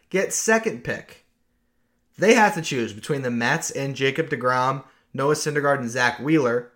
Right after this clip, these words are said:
in this instance last year, or the Brewers. So they probably pick the Brewers. Then you're left with the Nationals, who don't get a pick at that point, facing off against the Mets in a three-game series.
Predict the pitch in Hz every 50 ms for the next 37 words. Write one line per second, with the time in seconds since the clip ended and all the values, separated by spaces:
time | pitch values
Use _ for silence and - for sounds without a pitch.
0 | _ _ - 123 123 123 123 120 117 - - - - - 139 131 - 139 127 117
1 | - 131 117 117 113 - - 165 170 170 147 135 139 139 - _ _ _ _ _
2 | _ _ _ _ - - 226 269 254 208 185 180 202 220 - - - _ _ _
3 | _ _ _ _ _ - 185 180 180 240 254 247 220 151 113 - - - - -
4 | - _ _ _ _ _ _ _ - 156 156 180 202 202 202 - 196 190 180 160
5 | - 175 160 - 160 143 131 139 127 113 - - - - - - - _ _ _
6 | _ _ _ _ _ _ _ _ _ _ _ _ - 120 139 151 175 214 233 220
7 | 185 175 170 170 165 - 165 156 - 131 131 135 143 156 165 160 - - 170 170
8 | 165 165 160 - - - _ _ _ _ _ _ _ _ _ _ - 143 139 135
9 | 127 117 113 _ _ _ _ - 135 139 160 175 175 - 196 196 190 190 - 175
10 | 170 - 170 - 165 160 165 165 165 - 147 139 135 139 139 - - _ _ _
11 | _ _ _ _ _ _ - - 180 196 226 220 - 220 175 165 156 143 143 139
12 | - - 165 160 156 160 175 175 - - 226 208 185 156 151 143 135 131 - -
13 | - - - - _ _ _ _ _ _ _ - 165 165 156 147 - - 175 175
14 | 175 175 160 165 160 156 147 139 - 139 127 113 104 - - - - - -